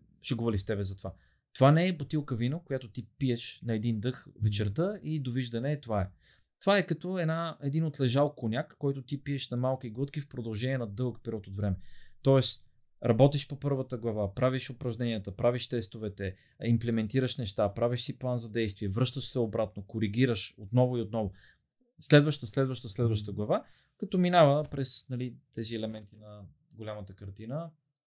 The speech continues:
Speaker 1: А, та-, това беше идеята и аз се радвам, че хората го оценяват заради това. От цялата обратна връзка, която сме получили,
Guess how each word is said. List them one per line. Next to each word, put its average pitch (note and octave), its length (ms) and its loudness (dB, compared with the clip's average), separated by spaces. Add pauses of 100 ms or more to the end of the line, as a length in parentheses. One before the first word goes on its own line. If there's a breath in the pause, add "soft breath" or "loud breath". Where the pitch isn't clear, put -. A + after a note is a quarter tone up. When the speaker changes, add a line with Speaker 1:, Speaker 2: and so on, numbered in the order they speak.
(100)
Speaker 1:
А, A#2+ 140 -14
та-, C3+ 100 -12 (380)
това G3 120 0
беше G3+ 280 -2
идеята E3 320 0
и E3 40 -6
аз D#3+ 140 -4
се D#3+ 140 0
радвам, D#3+ 300 0
че D#3+ 220 -6 (480 loud breath)
хората D#3+ 380 6
го C#3+ 100 -4
оценяват C3+ 480 0
заради A#2 280 -4
това. E3 260 0 (520 loud breath)
От A#2 400 0 (640)
цялата D#3+ 420 8
обратна D3+ 380 -4
връзка, C3 320 -8
която B2+ 220 -4
сме A#2 160 -10
получили, C#3 560 -8